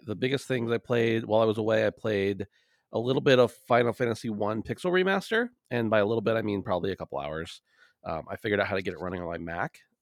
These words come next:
Um, I won't go into detail 'cause I'm not even a hundred percent sure it was all legal. I mean, I didn't pirate it, but, um, the, the software I used to play it might not be. I don't know.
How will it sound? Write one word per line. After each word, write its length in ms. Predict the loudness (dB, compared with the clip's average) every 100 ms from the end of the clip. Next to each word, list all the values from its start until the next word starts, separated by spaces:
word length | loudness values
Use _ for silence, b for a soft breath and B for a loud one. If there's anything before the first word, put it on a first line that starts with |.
| _
Um, 560 | -8 -6 -6 -8 -12 -14 _ _ _
I 60 | -8
won't 260 | -8 -8
go 100 | -8
into 140 | -8 -8
detail 440 | -10 -6 -4 -4
'cause 400 | -4 -6 -6 -12 -20 _ _ _ _ _ -12
I'm 120 | -6
not 180 | -4 -2
even 160 | -4
a 60 | -6
hundred 140 | -8
percent 280 | -8 -10 -10
sure 160 | -4 -4
it 80 |
was 100 | -4
all 140 | -4 -4
legal. 400 | -4 -4 -6 -8 _ _ _
I 80 | -4
mean, 100 | 2
I 60 |
didn't 200 | 4 4
pirate 340 | 6 6 10 10
it, 160 | 8 6
but, 360 | 8 8 6 0 _ _ _ _ _ _ -2
um, 460 | 2 4 2 -2 -8 _ _
the, 180 | -4 -2
the 240 | 0 0 0
software 400 | 2 2 4 2
I 40 |
used 280 | 2 -2 -4
to 60 | -6
play 240 | 0 2
it 120 | 0
might 160 | -2 -2
not 180 | -4 -4
be. 280 | -6 -4 -2
I 100 | 0
don't 120 |
know. 120 | -2